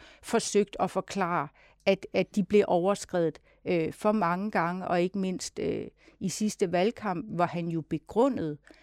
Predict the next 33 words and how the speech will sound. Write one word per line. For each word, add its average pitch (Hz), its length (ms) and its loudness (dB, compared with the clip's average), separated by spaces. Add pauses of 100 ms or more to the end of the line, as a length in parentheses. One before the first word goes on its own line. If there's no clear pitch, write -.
(500)
øh, 165 340 4
hele 226 300 2
bogen, 196 600 4
øh, 165 100 -4
Befrielsens 180 760 0
øjeblik, 190 520 0 (180)
øh, 160 420 0 (1300)
det 226 180 8 (220)
forhold 202 540 4
at 165 280 4 (260)
frigøre 220 460 2
sig 165 200 -2
fra 180 180 -4
yderfløjene, 175 640 0
række 170 280 0
ud 214 240 -2
efter 185 280 -2
noget, 185 380 -2
øh, 180 100 -4
sammen 180 280 0
med 160 80 -6
Socialdemokraterne, 170 920 -4
begrundede 202 440 -2
han 170 200 -4
jo 160 120 -2
i 160 40 -2
høj 226 300 0
grad 175 280 -2
med, 165 280 -4 (640)
at, 170 340 2
øh, 160 340 2
en 170 200 -2
Rasmus 156 360 -2